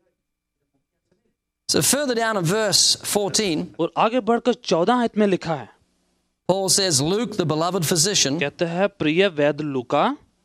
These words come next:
Speaker 1: and Demas greet you."
Speaker 2: और देमास तुम्हें
Speaker 1: There was
Speaker 2: नमस्कार
Speaker 1: no
Speaker 2: करते हैं।"
Speaker 1: seal of approval on Demas.
Speaker 2: कि देमास के ऊपर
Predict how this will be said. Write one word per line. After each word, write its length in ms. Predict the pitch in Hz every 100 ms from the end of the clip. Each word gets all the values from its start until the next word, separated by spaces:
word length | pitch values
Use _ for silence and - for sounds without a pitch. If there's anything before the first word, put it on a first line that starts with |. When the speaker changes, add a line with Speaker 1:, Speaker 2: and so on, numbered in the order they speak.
| _ _ _ _ _ _ _ _ _ _ _ _ _ -
Speaker 1:
and 480 | 175 165 151 143 120 -
Demas 440 | - 190 131 - - 180
greet 180 | 202 131
you." 240 | 127 107 - _
Speaker 2:
और 160 | 147 147
देमास 600 | 123 185 214 240 269 -
तुम्हें 280 | 190 190 220
Speaker 1:
There 120 | 180
was 200 | 165 190
Speaker 2:
नमस्कार 160 | 196 175
Speaker 1:
no 80 | 208
Speaker 2:
करते 160 | -
हैं।" 80 | 165
Speaker 1:
seal 100 | 175
of 80 | 180
approval 400 | 147 156 165 190
on 100 | 180
Demas. 580 | 247 127 - - - -
Speaker 2:
कि 180 | 170 156
देमास 560 | 123 120 143 175 196
के 120 | -
ऊपर 400 | 214 147 160 208